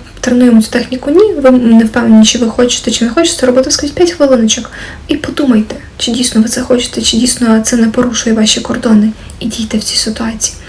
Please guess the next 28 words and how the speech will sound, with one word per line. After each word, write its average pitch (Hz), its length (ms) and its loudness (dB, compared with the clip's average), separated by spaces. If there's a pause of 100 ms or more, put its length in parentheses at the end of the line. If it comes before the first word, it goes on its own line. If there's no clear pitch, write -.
(420)
Далі 349 260 2
досить 277 380 -2
важливо 277 420 2 (280)
розуміти, 262 680 -2 (180)
е, 233 280 0 (200)
своє 254 300 -2
оточення. 240 720 -2
Тобто, 233 260 -4
якщо 262 260 0
ви, 285 80 0
наприклад, 254 420 -2
людині 240 240 2
два-три 240 500 -2
рази 247 280 -2
сказали, 233 680 0 (500)
е, 220 120 6
наприклад, 220 440 2 (180)
в - 40 -10
цьому, 214 440 6
на 214 60 6
цій, - 180 4 (300)
на 214 120 6
цьому 214 200 6
тижні, 220 280 4
чи, - 140 2
можливо, 208 340 4 (120)
три 220 200 2
тижні, 220 400 4